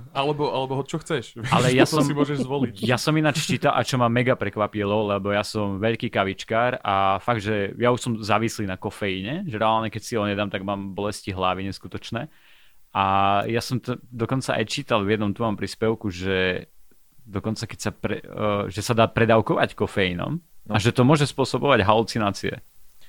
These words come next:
Speaker 3: E, kofeínom sa dá predávkovať tak, že zomrieš. Tam je desať gramov kofeínu čistého, tuším, je letálna dávka, že ťa zabije.
Speaker 2: Ale to
Speaker 3: A
Speaker 2: sa, tiež si, tiež si to tam písal nejak, že si
Speaker 3: e,
Speaker 2: to
Speaker 3: s
Speaker 2: tam vysvetľoval, že
Speaker 3: halucináciami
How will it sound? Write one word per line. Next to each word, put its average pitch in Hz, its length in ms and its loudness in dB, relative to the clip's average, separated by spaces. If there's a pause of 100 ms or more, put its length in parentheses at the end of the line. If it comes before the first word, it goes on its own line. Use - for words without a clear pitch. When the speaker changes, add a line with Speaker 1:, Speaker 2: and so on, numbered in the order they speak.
(180)
Speaker 3:
E, 95 240 -2
kofeínom 107 400 -2
sa 98 160 -2
dá 98 80 2
predávkovať 101 560 2
tak, 95 160 0
že 92 160 -6
zomrieš. 98 480 -2
Tam 87 160 -4
je 90 160 -2
desať 92 480 -4
gramov 92 400 2
kofeínu 92 480 -2
čistého, 87 480 -6
tuším, 85 400 -12
je 87 240 -6
letálna 87 480 -4
dávka, 82 400 -6
že 87 160 -8
ťa 82 160 -10
zabije. 85 400 -6 (640)
Speaker 2:
Ale 120 160 6
to 92 80 2
Speaker 3:
A - 80 2
Speaker 2:
sa, 175 80 4
tiež 170 160 0
si, - 160 -4
tiež 151 240 -4
si 156 80 -2
to 151 80 0
tam 143 240 0
písal 151 320 0
nejak, 117 240 2
že 107 160 -2
si 110 120 2
Speaker 3:
e, 107 40 0
Speaker 2:
to 110 80 -6
Speaker 3:
s 113 80 -4
Speaker 2:
tam 113 80 4
vysvetľoval, 127 560 0
že 151 160 0
Speaker 3:
halucináciami 151 180 -2